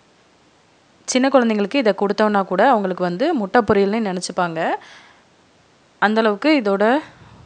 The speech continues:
taste வந்து செம்மையா இருக்கும். வாரத்துல ஒரு ரெண்டு நாள் வந்து சமைச்சு சாப்பிட்றது ரொம்பவே வந்து நல்லது. நமக்கு ஹீமோகுளோபின்லாம் கம்மியா இருக்குது, இரும்பு சத்துலாம் கம்மியா இருக்குது அப்படின்னா இதை வந்து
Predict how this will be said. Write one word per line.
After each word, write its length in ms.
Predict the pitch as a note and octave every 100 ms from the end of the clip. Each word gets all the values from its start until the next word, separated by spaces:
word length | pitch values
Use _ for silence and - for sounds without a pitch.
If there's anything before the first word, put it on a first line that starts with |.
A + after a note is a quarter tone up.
| - _ -
taste 260 | G#3 - F#3+
வந்து 140 | G3+ G3+
செம்மையா 320 | E3+ F3 F#3
இருக்கும். 320 | E3 - F3+ D#4+ - - - - _ _ _ _ _ _ _ _ _ _ _ _ _ _ _ _ -
வாரத்துல 400 | G#3 A#3 B3 C4+ D4+
ஒரு 120 | A#3 G#3
ரெண்டு 200 | G3 G#3+
நாள் 180 | A3 A#3+
வந்து 180 | G#3 G#3+ G4
சமைச்சு 260 | A#3 F#3+ G#3
சாப்பிட்றது 480 | F#3+ F#3 F3 F3 B3+ A#3
ரொம்பவே 320 | F#3 F#3 G#3 G3
வந்து 180 | F#3 F#3+
நல்லது. 360 | E3 E3 E3 F3 C#4+ - - - F#3
நமக்கு 200 | F#3 F#3
ஹீமோகுளோபின்லாம் 720 | A3 A#3 A3 G3 F3+ F#3 G3+ A3
கம்மியா 280 | F3+ F#3 G3+ F#3
இருக்குது, 240 | F#3 F#3 F#3
இரும்பு 180 | G3
சத்துலாம் 340 | F#3+ F3+ F#3+ F#3+
கம்மியா 300 | E3+ F3+ F3
இருக்குது 260 | E3+ F3 F3+
அப்படின்னா 300 | D#3 D#3+ B3 A#4+ A3
இதை 120 | F3+ E3+
வந்து 180 | F#3